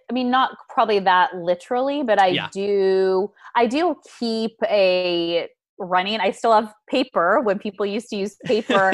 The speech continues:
Speaker 2: <laughs>
Speaker 1: of my mapping out kind of wh-, where I wanted to be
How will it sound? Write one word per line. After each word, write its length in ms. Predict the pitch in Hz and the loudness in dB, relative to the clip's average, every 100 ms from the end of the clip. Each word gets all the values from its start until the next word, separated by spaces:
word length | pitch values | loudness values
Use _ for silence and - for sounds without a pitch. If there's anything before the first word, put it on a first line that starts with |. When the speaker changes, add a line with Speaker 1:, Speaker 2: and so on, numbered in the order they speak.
| 240 | 0
Speaker 2:
<laughs> 340 | - 196 - | -4 -8 0
Speaker 1:
of 360 | 220 208 220 240 | 4 6 4 0
my 680 | 208 202 196 196 196 190 - 208 | 2 4 6 6 4 2 -2 -4
mapping 560 | 196 196 226 220 202 | 0 2 0 -4 -6
out 540 | 190 180 185 185 175 - _ _ - | 0 2 4 4 2 0 _ _ -4
kind 120 | 233 | -4
of 80 | 185 | -2
wh-, 160 | 185 196 | -4 -2
where 340 | 190 190 196 | 0 2 4
I 120 | 185 | 2
wanted 340 | 175 175 170 170 | 2 -2 -4 -10
to 100 | 175 | -14
be 560 | 175 170 165 160 156 | -12 -10 -8 -10 -10